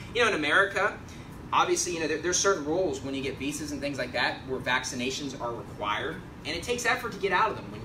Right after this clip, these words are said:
if you're against them. And, and here's the thing. I'm telling you what my opinion is. I believe what, that's what the Bible teaches. Everyone here is welcome to make their own choice with their kids. God gave you those kids. They're not my kids.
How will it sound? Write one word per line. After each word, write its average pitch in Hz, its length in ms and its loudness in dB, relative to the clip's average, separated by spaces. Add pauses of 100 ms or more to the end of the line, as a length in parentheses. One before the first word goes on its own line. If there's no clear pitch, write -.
if 135 120 -4
you're 143 100 -2
against - 240 -6
them. 123 100 -6
And, - 140 -6
and 226 160 -2
here's 294 200 -2
the 196 80 -2
thing. 165 80 -8 (400)
I'm 277 140 4
telling 302 220 4
you 262 40 0
what 202 100 0
my 170 140 4
opinion 190 320 -2
is. - 400 -4 (160)
I 156 100 4
believe 170 220 2
what, 165 160 0
that's 156 160 -2
what 160 80 -4
the 143 60 -2
Bible 143 200 4
teaches. 156 420 -6 (680)
Everyone 269 360 2
here 226 160 -2
is 202 120 -4
welcome 156 260 0
to 160 40 -6
make 151 200 -4
their 139 120 -4
own 135 120 -4
choice 127 300 -6
with 113 100 -12
their 104 160 -4
kids. - 400 -12 (340)
God 156 260 2
gave 170 220 2
you 175 80 2
those 170 140 -2
kids. 170 280 -6
They're 135 140 0
not 143 180 2
my 107 120 -4
kids. - 400 -10